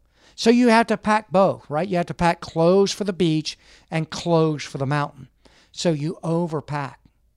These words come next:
or you pack very inefficiently, okay? That's what people do when it comes to their finances. You know, they walk in, "Should I be an L L C? I don't know. Should I be an S corp? I don't know." Because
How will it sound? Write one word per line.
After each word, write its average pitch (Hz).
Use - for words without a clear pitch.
or 156
you 156
pack 160
very 160
inefficiently, 156
okay? 139
That's 233
what 269
people 208
do 160
when 151
it 156
comes 160
to 151
their 135
finances. 131
You -
know, 175
they 170
walk 180
in, 180
"Should -
I 147
be 147
an 147
L 151
L 151
C? 226
I 135
don't 135
know. 175
Should 165
I 160
be 165
an 165
S 180
corp? -
I 127
don't 127
know." 185
Because 214